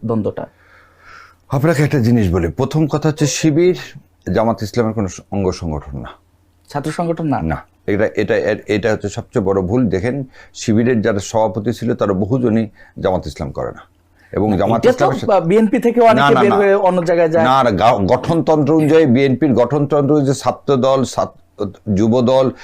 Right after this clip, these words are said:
Speaker 2: স্বেচ্ছাসেবক দল, এগুলো সবই হচ্ছে অঙ্গ সংগঠন।
Speaker 1: হুম।
Speaker 2: বাংলাদেশ জামাত ইসলামের এই জায়গায় হচ্ছে একটা ডিফারেন্স। ছাত্র শিবির কখনোই বাংলাদেশ জামাত ইসলামের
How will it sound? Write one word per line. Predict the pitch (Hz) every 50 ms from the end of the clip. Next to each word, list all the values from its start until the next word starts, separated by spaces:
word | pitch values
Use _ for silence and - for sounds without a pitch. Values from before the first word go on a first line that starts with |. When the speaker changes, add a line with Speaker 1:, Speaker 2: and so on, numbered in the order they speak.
| - - -
Speaker 2:
স্বেচ্ছাসেবক | - 139 135 - - 151 135 - 143 123 120 127 117 101
দল, | 123 127 135 135 117
এগুলো | 107 101 101 123 127 127
সবই | 127 - 143 131 139 139
হচ্ছে | 131 135 - -
অঙ্গ | - 117 117 107 107 104
সংগঠন। | - - 92 82 76 67 - - 58 - _ _ _ _ _ -
Speaker 1:
হুম। | 139 127
Speaker 2:
বাংলাদেশ | 107 107 113 120 123 123 127 117
জামাত | 117 123 120 120 120 147
ইসলামের | 139 - - 135 135 139 123
এই | 117
জায়গায় | 107 117 117 117 110
হচ্ছে | 107 - - 104
একটা | 101 - 101
ডিফারেন্স। | 90 82 95 107 - - 151 160 151 - _ - - - _
ছাত্র | - - 117 117 - - 117
শিবির | - 135 127 131
কখনোই | 123 117 107 - - 147 165 170 131 175 151 135 - - - - _ -
বাংলাদেশ | - 107 110 110 104 95 92
জামাত | 107 98 98 95 -
ইসলামের | 104 92 - - - 127 160 180 190